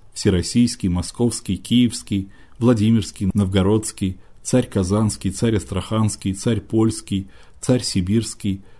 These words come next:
царь Херсонеса Таврического, царь грузинский и прочее, прочее, прочее.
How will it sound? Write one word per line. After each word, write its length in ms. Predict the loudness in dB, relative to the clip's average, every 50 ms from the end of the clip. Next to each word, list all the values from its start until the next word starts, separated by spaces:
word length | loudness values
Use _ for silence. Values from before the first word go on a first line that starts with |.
| -20 -16 -6
царь 260 | 0 0 0 2 0
Херсонеса 760 | -2 -2 -4 -2 -2 0 0 2 4 4 4 2 0 -4 -6
Таврического, 880 | -4 -2 -2 0 0 -2 -2 -2 -6 -10 -8 -4 -4 -2 -2 -4 -6 -10 -20 -20 -20 -20 -8
царь 260 | -2 0 2 2 2
грузинский 680 | 2 2 2 2 2 2 2 2 2 2 0 -4 -4 -4
и 180 | -2 -2 -4 -4
прочее, 580 | -4 -2 0 0 0 0 0 0 0 0 0
прочее, 500 | -2 -2 0 0 0 0 0 -2 -4 -4 -4
прочее. 600 | -2 -2 -2 -2 -2 -4 -4 -4 -4 -4 -6